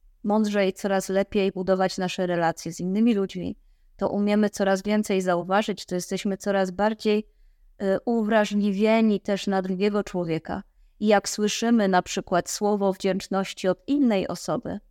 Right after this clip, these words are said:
to też umiemy je przyjąć, bo to czasem nie jest takie oczywiste. Y, ja proponuję często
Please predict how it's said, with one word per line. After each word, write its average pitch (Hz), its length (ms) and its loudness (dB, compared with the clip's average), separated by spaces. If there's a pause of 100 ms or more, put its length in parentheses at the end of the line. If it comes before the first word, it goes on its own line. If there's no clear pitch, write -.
(320)
to - 100 -16
też 214 200 -2
umiemy 214 320 2
je 190 120 0
przyjąć, - 680 -8 (160)
bo 185 100 -2
to - 160 -2
czasem 180 580 -4
nie 220 180 0
jest 165 240 -4
takie - 280 -10
oczywiste. 185 720 -10 (200)
Y, 180 500 0
ja 202 240 4
proponuję 202 640 0
często 202 580 -4